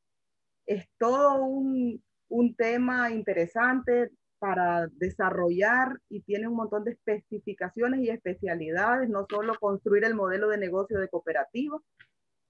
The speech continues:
Y en los últimos tres años, desde que comenzó este intento de trabajo con chicas, después colectivo y ahora, eh, una posible cooperativa, nunca habíamos pensado en un modelo de negocio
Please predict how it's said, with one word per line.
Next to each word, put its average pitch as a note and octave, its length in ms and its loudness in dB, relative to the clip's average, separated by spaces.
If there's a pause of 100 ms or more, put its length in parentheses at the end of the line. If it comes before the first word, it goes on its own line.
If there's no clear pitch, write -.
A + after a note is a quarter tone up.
Y A3+ 180 -2
en G#3+ 120 0
los G#3 160 0
últimos C4+ 400 -2
tres A#3+ 220 -2
años, C4+ 260 0
desde F#3 240 -2
que F3 220 -4 (300)
comenzó F#3+ 420 -2
este A#3 220 -2
intento G#3+ 880 -2
de E3+ 180 -4
trabajo F3+ 400 0
con G3 180 -2
chicas, A3+ 460 -2 (140)
después E3+ 340 -6
colectivo G#3+ 800 0
y F3 100 0
ahora, F3+ 380 0 (420)
eh, E3 360 -2 (240)
una G3+ 200 -2
posible G3+ 420 -2
cooperativa, F#3+ 720 0 (680)
nunca A#3+ 360 2
habíamos B3 420 2
pensado A#3+ 840 0
en G3 200 -2
un A#3+ 480 0
modelo G3 520 0
de B3+ 100 2
negocio B3+ 720 0